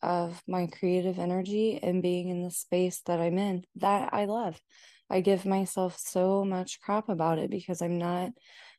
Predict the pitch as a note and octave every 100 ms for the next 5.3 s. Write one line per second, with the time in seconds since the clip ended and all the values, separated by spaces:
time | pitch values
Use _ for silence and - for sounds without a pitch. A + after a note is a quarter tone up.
0 | - F3+ - - A3 G3+ F3 F3+ E3+ F3
1 | - G3+ G3 F#3 F3 F3 E3+ G3 G#3 G3+
2 | E3+ E3+ F3 F3 F3 E3+ F3 E3+ F3+ F3
3 | F3 F3+ F3 E3+ - G3+ G#3+ F#3+ F3 E3+
4 | F3+ - F#3+ F#3+ F#3 F3 G3+ C4 E3+ E3+
5 | F3 F#3+